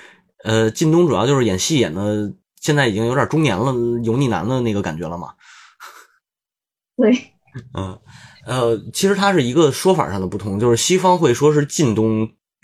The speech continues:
Speaker 1: 和远东，然后我们说的话可能是说中东吧。
Speaker 2: 这它好像是历史上是说，历史管中东那块叫近东，
Speaker 1: 嗯。
Speaker 2: 然后地理上是管中东那块就叫中东。
Speaker 1: 嗯，对。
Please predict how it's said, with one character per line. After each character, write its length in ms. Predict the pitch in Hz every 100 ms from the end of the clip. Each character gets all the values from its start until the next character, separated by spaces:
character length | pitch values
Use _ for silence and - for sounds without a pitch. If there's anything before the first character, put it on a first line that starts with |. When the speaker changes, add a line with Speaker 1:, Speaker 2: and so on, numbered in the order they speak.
| -
Speaker 1:
和 340 | - 120 135
远 260 | 139 131 -
东， 260 | 104 110 98
然 120 | 98 120
后 140 | 139
我 140 | 113
们 180 | 98 151
说 180 | 180 135
的 80 | 117
话 140 | 107
可 100 | 98
能 140 | 87 104
是 80 |
说 160 | 98 113
中 240 | 110 131
东 180 | 113 92
吧。 220 | 85 57 _ _ _ _ _ _ _ _ _ _ _ _ _ _ - _
Speaker 2:
这 140 | - 320
它 180 | - 339
好 140 | 208
像 100 | 214
是 140 | 277
历 180 | 285 330
史 180 | 294 196
上 220 | 208 214
是 100 | 214
说， 440 | 208 214 208 214 _ _ -
历 180 | 320 -
史 240 | - 202
管 260 | 180 175 170
中 140 | 208
东 160 | 214 220
那 140 | 220
块 220 | 208 233 196
叫 180 | 214
近 340 | 190 - 208 190
东， 120 | 185
Speaker 1:
嗯。 100 | 175
Speaker 2:
然 100 | 170
后 120 | 180 226
地 220 | 294 269
理 180 | 208 165
上 220 | 208 220
是 160 | -
管 220 | - - - _ _
中 180 | 190 190
东 100 | 202
那 100 | 185
块 180 | 180 196
就 140 | 190
叫 160 | 190 175
中 400 | 175 - 220 202
东。 240 | 175 185 _ _ _ _ _ _ 98
Speaker 1:
嗯， 420 | 107 95 92 98 107
对。 240 | 92